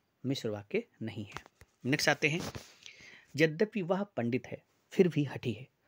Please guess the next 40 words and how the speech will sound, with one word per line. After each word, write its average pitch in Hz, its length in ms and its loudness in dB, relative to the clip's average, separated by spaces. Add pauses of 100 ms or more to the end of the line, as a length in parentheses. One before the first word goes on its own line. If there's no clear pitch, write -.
(240)
को 175 100 4
संयुक्त 165 420 4
वाक्य 131 280 2
में 160 100 2
परिवर्तित 120 460 -2
करने 117 240 0
पर 156 180 0 (220)
सही 131 320 0
उत्तर 107 240 -6
होगा। 107 260 -10 (580)
तो 143 40 4
इसको 143 220 2
अगर 143 200 4
हम 147 180 0
संयुक्त 156 440 2
वाक्य 131 260 2
में 123 120 0
परिवर्तित 113 400 -6
करें 143 180 -2 (360)
तो 135 80 0
इसका 127 200 0
जो 127 140 2
सही 120 240 2
उत्तर 139 260 2
निकल 113 220 0
कर 107 160 -2
आता 110 180 -6
है 131 60 -4
वो 135 120 -4
आता 123 180 -2
है 143 80 0
वह 147 180 2
पंडित 120 380 -2
है 170 120 -2 (380)
किंतु 156 280 2 (200)
हठी 123 200 -6
है, - 120 -16 (380)
ऑप्शन 127 260 -6
नंबर 135 300 -4 (380)
बी। 110 180 -12